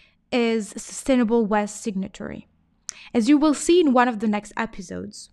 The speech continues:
no spoiler alert, don't worry, I have discovered astonishing findings with our graphic designer about the internet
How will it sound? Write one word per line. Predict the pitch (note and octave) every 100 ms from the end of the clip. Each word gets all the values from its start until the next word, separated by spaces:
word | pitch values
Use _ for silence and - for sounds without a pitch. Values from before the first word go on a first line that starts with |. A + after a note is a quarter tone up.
| -
no | G3
spoiler | F#3 - G3 F#3 F3+
alert, | F3+ F3 F3+ F#3 G3+
don't | G3 F#3 F3+
worry, | F3 G3 C4 _ _ - - - -
I | A#3
have | B3+ B3
discovered | C#4 - A#3 G#3+ G3 G3 -
astonishing | G3+ - - A#3+ B3 - B3 B3
findings | - G3 F3+ F3 F3+ F#3 _ _ -
with | A#3
our | A3+ G#3+
graphic | A3 G3+ F#3+ G#3
designer | G#3 F3+ F#3+ F#3+ F#3+ F#3+ -
about | G#3+ A3
the | A3+
internet | B3 C4 C#4+ C#4 C#4 C#4+